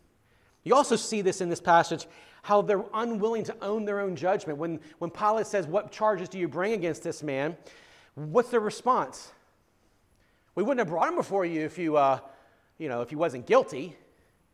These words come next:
And what kind of answer is that? Isn't that like a deflecting answer? Like,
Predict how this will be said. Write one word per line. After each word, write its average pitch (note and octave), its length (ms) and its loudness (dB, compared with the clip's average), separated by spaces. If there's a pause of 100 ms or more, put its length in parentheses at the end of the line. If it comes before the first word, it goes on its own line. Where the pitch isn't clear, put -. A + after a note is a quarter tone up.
And A#3 60 -4
what D#4 120 0
kind D4+ 120 -2
of A#3+ 60 -2
answer A3 280 -4
is C#3+ 120 -6
that? C3 280 -2 (1040)
Isn't D4 200 -2
that A3+ 100 2
like A#3 120 6
a F#3 60 2
deflecting G3+ 500 2
answer? G3+ 340 -2
Like, F3+ 160 4